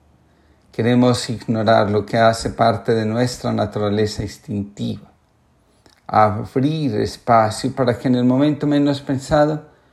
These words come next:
lo que considerábamos estable, porque era razonable, se desvanezca o derrumbe sin que podamos hacer nada para evitarlo.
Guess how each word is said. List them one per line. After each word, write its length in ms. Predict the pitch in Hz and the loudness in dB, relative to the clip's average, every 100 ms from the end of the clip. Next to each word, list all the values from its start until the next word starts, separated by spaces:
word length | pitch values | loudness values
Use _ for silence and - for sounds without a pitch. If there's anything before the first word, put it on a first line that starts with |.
| _ _ | _ _
lo 100 | - | -14
que 200 | - 104 | -6 -6
considerábamos 1000 | - 113 - 117 107 117 117 117 107 - | -4 -6 0 2 4 4 4 2 -2 -4
estable, 540 | 104 - 131 131 131 123 - _ _ _ | -8 -2 0 2 0 -4 -12 _ _ _
porque 360 | - - - 120 | -14 -8 0 2
era 200 | 110 107 | 4 2
razonable, 840 | 101 104 - 110 113 123 123 135 - _ _ _ _ | 2 -4 -4 -2 2 4 2 -4 -8 _ _ _ _
se 160 | - | -12
desvanezca 920 | 101 98 90 104 104 127 131 - - 120 | -6 -6 -4 -2 2 2 2 -4 -2 0
o 100 | 113 | 2
derrumbe 540 | 107 101 143 160 156 | 2 2 0 2 0
sin 240 | - 131 - | 0 -2 -4
que 100 | - | -4
podamos 560 | - 120 131 143 135 | -2 0 2 0 0
hacer 320 | 127 - 120 | -4 -2 -4
nada 320 | 113 113 113 - | -2 0 0 0
para 140 | 110 | -2
evitarlo. 580 | 101 101 - - - | -2 -6 -8 -12 -12